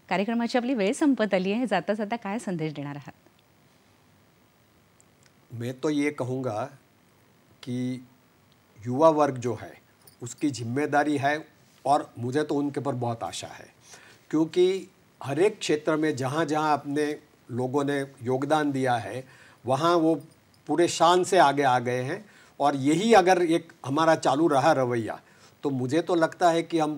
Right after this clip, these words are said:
Speaker 2: बहुत ही जल्द एक सच में ही एक विश्व सत्ता या विश्व के तौर पे
Speaker 1: नक्कीच।
Speaker 2: बहुत बड़े ये बन जाएंगे और अपने युवा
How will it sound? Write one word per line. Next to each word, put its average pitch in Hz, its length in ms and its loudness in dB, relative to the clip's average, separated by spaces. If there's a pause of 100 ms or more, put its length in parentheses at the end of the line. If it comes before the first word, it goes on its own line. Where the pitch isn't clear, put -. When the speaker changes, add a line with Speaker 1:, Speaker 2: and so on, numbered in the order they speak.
Speaker 2:
बहुत 139 260 -2
ही 175 180 2 (200)
जल्द 143 380 0 (400)
एक 143 220 -8 (140)
सच - 380 0
में 202 120 4
ही 196 180 6
एक 143 120 0
विश्व 147 280 -2
सत्ता 147 400 -2 (280)
या 143 80 -2
विश्व 139 340 -2 (720)
के 139 160 0
तौर 143 320 2
पे - 80 -6
Speaker 1:
नक्कीच। 143 140 0
Speaker 2:
बहुत 147 160 2
बड़े 143 580 0 (100)
ये 123 180 -4
बन 123 220 -4
जाएंगे 151 440 -2 (400)
और 120 240 -4 (420)
अपने 147 240 -4
युवा 147 400 4